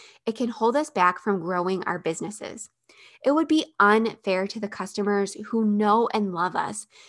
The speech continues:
to give up or to quit or to stop innovating and creating and showing up just because of a few negative reviews.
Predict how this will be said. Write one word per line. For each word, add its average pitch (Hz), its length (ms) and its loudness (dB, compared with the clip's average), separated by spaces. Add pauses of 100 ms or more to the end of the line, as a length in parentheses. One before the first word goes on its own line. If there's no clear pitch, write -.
(160)
to 247 100 -2
give 233 340 0
up 196 300 4
or 190 140 0
to - 100 -12
quit - 460 -2
or 196 120 2
to 208 80 -4
stop 262 520 0
innovating 196 720 0
and 180 120 -8
creating 202 600 0
and 190 100 -6
showing 226 420 -2
up 185 200 -4 (380)
just 320 180 -6
because 262 380 0
of 214 120 -4
a 214 80 0
few 214 340 2
negative 185 460 0
reviews. - 640 -8